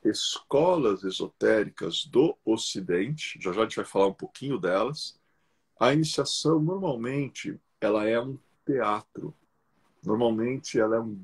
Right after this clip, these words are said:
drama ritualístico que representa a morte do velho ser para que um novo ser possa renascer. Então, quando a pessoa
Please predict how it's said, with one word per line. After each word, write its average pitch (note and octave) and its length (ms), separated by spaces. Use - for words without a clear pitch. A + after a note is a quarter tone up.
drama D#3+ 560
ritualístico A#2+ 880
que G#2+ 260
representa D3+ 1120
a A2+ 160
morte A2 560
do F#2+ 200
velho C#3+ 420
ser A#2+ 520
para A2 220
que - 140
um A2 160
novo D#3 360
ser C#3+ 440
possa B2+ 480
renascer. B2 640
Então, B2 340
quando C#3 220
a - 60
pessoa F#2+ 720